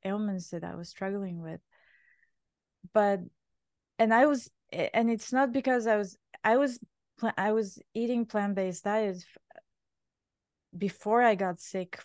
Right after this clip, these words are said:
for, like, twenty years, and I still got very sick for other causes. So you can be vegan or plant vegetarian, doesn't necessarily mean you're eating healthy.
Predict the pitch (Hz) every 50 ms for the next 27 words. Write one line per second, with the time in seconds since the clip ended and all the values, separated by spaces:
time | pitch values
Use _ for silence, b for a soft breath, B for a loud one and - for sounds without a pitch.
0 | - _ - 190 185 185 180 180 180 175 175 170 165 - - - _ - - -
1 | 208 196 190 180 175 190 208 226 214 175 - - 175 - - - - _ _ _
2 | _ _ _ _ _ _ _ _ _ _ 190 196 196 185 185 - - - - 254
3 | 262 254 208 196 170 165 165 - 175 - - - - - - - 202 185 - _
4 | - - _ _ _ _ _ _ _ _ _ _ _ _ _ - 196 - - 202
5 | 202 208 202 - - 180 170 - 160 160 170 - - - - - - b b b
6 | b b b b b b - - - - - 214 208 202 196 196 190 175 - -
7 | _ _ _ _ - 214 247 262 - 311 294 262 233 226 202 185 214 214 220 196
8 | 208 208 202 196 190 185 180 170 - - 196 190 190 190 170 190 196 190 180 190
9 | 180 - 233 247 277 311 277 233 208 196 185 185 180 - - 175 175 208 220 214
10 | 220 220 214 208 202 208 214 208 - 208 - - 214 208 202 202 202 196 202 208
11 | 202 196 190 180 - - 190 180 175 175 175 156 175 214 214 196 - - 160 160
12 | 180